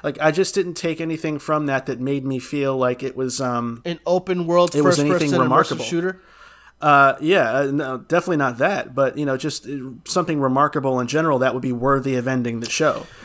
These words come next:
Speaker 1: You know, that would be something where I would have been a little surprised if,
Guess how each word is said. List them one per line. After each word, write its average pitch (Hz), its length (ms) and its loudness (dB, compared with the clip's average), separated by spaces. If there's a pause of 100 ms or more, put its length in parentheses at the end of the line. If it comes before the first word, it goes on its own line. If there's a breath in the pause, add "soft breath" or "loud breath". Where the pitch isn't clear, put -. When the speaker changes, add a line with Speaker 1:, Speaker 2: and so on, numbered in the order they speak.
(100)
Speaker 1:
You 120 120 -2
know, 120 180 -2
that 151 220 4
would 180 100 0
be 165 100 0
something 160 420 0
where 143 120 4
I 135 120 6
would 139 140 2
have 131 140 -4
been 131 140 -2
a 131 60 -2
little 135 180 0
surprised 147 760 -2
if, 131 320 -8